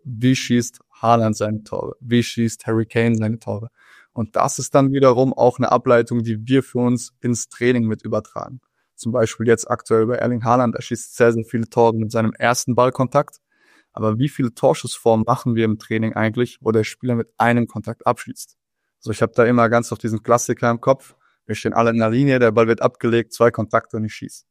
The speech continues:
So, dann gibt's ja die Hahn-Studien dazu zur goldenen Zone. Wo fallen die Tore? Okay, hier.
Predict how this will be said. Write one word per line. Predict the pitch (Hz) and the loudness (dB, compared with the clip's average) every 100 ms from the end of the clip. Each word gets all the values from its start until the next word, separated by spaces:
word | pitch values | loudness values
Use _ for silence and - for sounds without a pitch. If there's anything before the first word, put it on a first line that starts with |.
| _ _ _ _ _ _ - | _ _ _ _ _ _ -8
So, | 113 - - | -6 -6 -10
dann | - 110 | -8 -6
gibt's | 113 | 0
ja | 123 | 2
die | 117 117 | 4 4
Hahn-Studien | 120 120 117 - 127 123 113 | 4 2 -2 -4 0 2 2
dazu | 110 - 113 | 0 -4 -8
zur | - 110 | -6 0
goldenen | 113 113 110 | 2 2 0
Zone. | - 131 147 165 _ | 2 4 2 -2 _
Wo | 110 113 | -4 -4
fallen | - 113 | -2 -4
die | 110 | -4
Tore? | 127 127 131 - | 2 2 2 -2
Okay, | 110 - 113 | -6 -4 -4
hier. | 107 139 156 | 2 2 2